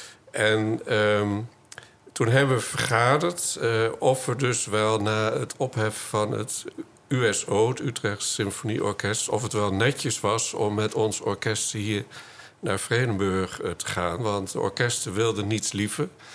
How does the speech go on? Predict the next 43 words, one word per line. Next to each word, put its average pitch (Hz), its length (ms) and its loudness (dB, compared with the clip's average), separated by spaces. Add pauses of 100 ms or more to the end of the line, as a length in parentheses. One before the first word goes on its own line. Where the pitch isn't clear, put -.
(240)
Eh, 98 120 -2
we 101 100 -2
hadden 104 300 0
toen 110 200 -2
onze 101 280 -2
concerten 101 560 -2
eigenlijk 95 200 -2
vooral 101 300 -2
in 101 100 -2
de 98 60 -2
Hilversumse 101 640 -2
studio's. 98 680 0
En 92 140 -4
die 95 120 -2
waren 95 400 0 (440)
toch 95 180 -10
een 95 80 -4
heel 101 140 -2
stuk - 320 -6
minder 101 540 -2
riant. 98 720 -2
Eh, 95 220 -2
en, 92 440 -6
eh, 113 260 -6
er - 80 -8 (200)
kwam 101 240 -2
ook 101 120 -2
minder 104 280 0
publiek 98 400 -4
op 113 140 -8
af. 107 340 0 (640)
En 110 200 -4
toen 117 180 -2
was 107 260 0
hier 117 180 -2
natuurlijk 107 360 -2
opeens 107 360 -2
een 101 60 -4
orkest 104 460 -2
weg. 98 320 -4
En 98 160 -6
toen, 110 480 -6
eh, 107 100 -4